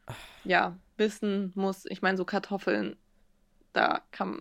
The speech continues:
Speaker 1: Mein Gott,
Speaker 2: muss man
Speaker 1: ja.
Speaker 2: sich keine Gedanken machen, würde ich jetzt sagen. <laughs> Ähm, und beim Joghurt, da schmeckt man, wenn's halt eklig ist. Und, äh, da Milchprodukte ist auch schon ein bisschen kritisch, aber auch beim Obst, so wie Bananen oder sowas, ist ja alles
Speaker 1: Ja.
Speaker 2: kein Thema.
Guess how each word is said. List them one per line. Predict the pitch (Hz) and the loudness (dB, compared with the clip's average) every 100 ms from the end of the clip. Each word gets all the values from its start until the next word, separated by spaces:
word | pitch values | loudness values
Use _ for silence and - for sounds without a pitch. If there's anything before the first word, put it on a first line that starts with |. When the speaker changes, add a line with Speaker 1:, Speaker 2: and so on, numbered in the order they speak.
| - | -6
Speaker 1:
Mein | 120 156 | -4 -4
Gott, | 214 | -2
Speaker 2:
muss | 202 - | -4 -4
man | 185 | -4
Speaker 1:
ja. | 190 | -4
Speaker 2:
sich | 190 - - | -6 -12 -14
keine | - 190 - | -4 -4 -2
Gedanken | 196 196 214 | -4 -6 -4
machen, | 214 - | -4 -4
würde | 202 202 | -6 -6
ich | |
jetzt | 196 - | -8 -2
sagen. | 202 202 202 - - - - | -2 -2 -6 -12 -18 -4 4
<laughs> | 277 - - - - 285 - | 4 2 -8 -14 -12 -8 4
Ähm, | 202 202 202 208 - - _ _ | 4 4 -2 -6 -12 -20 _ _
und | - 202 190 196 - - | 4 4 6 0 -4 4
beim | 190 196 | 4 6
Joghurt, | 208 214 214 | 0 2 2
da | 190 | 2
schmeckt | 196 202 202 - | 0 0 -2 -2
man, | 196 190 | -4 -2
wenn's | 180 190 | -2 -4
halt | 190 180 | -4 -4
eklig | - 170 180 175 - | -4 -4 -4 -4 -4
ist. | 180 - - | -4 -6 -16
Und, | - 180 165 - - - | -6 -4 -2 -6 -12 -6
äh, | - - - _ _ _ _ _ - 185 | -4 -4 -8 _ _ _ _ _ -6 6
da | 190 190 | 8 8
Milchprodukte | 175 196 208 - 202 190 196 | 4 -4 -4 -2 -2 -2 -4
ist | 190 | 0
auch | 196 | 0
schon | 190 196 | 0 -6
ein | |
bisschen | 185 185 | -6 -6
kritisch, | 202 180 196 | -8 -8 -4
aber | - 175 - | -2 0 0
auch | 185 | -2
beim | - 202 175 | -2 -4 0
Obst, | 180 175 - | 0 -2 -4
so | 175 | -8
wie | 170 | -6
Bananen | 170 185 - - | -2 -2 -2 -4
oder | - - | -6 -8
sowas, | 160 151 - | -6 -8 -10
ist | - - | -8 -4
ja | |
alles | - - 120 | -4 -4 -6
Speaker 1:
Ja. | |
Speaker 2:
kein | - 185 | -6 -8
Thema. | - 180 190 | -6 -6 -4